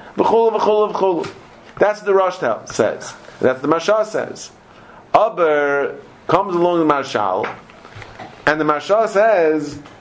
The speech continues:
that the Beis Yosef, in Siman Tzadi Beis, Lahedya, look, learns that that's Pshat in, in the Torah. So it's already a Torah, not just the Marshal. And the Torah says,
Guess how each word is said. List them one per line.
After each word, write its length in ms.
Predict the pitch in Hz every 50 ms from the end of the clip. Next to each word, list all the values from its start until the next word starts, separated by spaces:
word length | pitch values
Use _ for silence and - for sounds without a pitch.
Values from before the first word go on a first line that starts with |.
| - - -
that 200 | 147 139 135 135 143
the 60 | 143
Beis 220 | 147 143 139 143
Yosef, 760 | 160 185 233 254 240 - 165 156 143 139 143 139 143 143 - - - - - - - - - - - -
in 80 | 131
Siman 300 | 123 127 190 202 202 196
Tzadi 360 | 196 - 180 185 185 180 180 170
Beis, 720 | 180 220 226 214 185 170 165 165 165 165 156 156 - - - - - - - - -
Lahedya, 760 | 135 143 165 196 233 - 175 165 156 151 156 160 - - - - - - - - - - - -
look, 240 | 143 196 214 - 147
learns 680 | 151 165 165 156 139 160 160 190 214 226 220 208 202 190
that 120 | 185 -
that's 220 | 202 202 202 202
Pshat 380 | - - 208 202 202 196 196 -
in, 160 | 196 190 185
in 140 | - 185 180
the 120 | 180 170
Torah. 340 | - - 226 226 180 240 - - - - - - - - - - - - - - - - - - - - - -
So 100 | - 123
it's 100 | 120 113
already 260 | 135 156 170 165 160 143
a 60 | -
Torah, 420 | - - 226 247 226 170 - - - - - - - - - - - - - - - - - - - - -
not 160 | 151 165 165
just 160 | 185 170 151
the 60 | 170
Marshal. 580 | 165 156 143 127 - 135 117 101 - - - - - - - - - - - - - - - - - - - -
And 100 | 127 131
the 60 | 135
Torah 260 | 131 160 202 220 208 208
says, 600 | 214 226 247 240 214 196 185 180 180 170 165